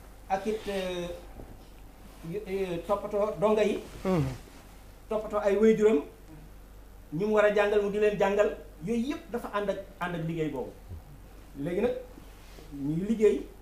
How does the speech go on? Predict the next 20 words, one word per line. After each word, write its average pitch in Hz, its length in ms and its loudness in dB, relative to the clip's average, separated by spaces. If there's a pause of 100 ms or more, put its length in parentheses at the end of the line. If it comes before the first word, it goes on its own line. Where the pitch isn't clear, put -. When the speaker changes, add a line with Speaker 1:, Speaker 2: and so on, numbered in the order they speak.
(280)
Speaker 1:
Cheikh 202 240 -4
Mouhamadul 208 460 -2
Amin 202 240 -4 (680)
am 214 180 0
ci 208 80 -2
beneen 202 480 -2
taxawaay 196 360 -2
bu 202 80 -2
mu 220 80 -2
ci - 60 -10
taxaw, 214 320 -2 (220)
boo 202 120 -2
xam 208 160 -6
ni 190 100 -4
mbirum 220 260 2
baatin 190 340 2
la. 110 80 -6 (220)
Speaker 2:
Mhm. 233 380 8
Speaker 1:
Ndax, 208 220 2
euh, 180 180 -2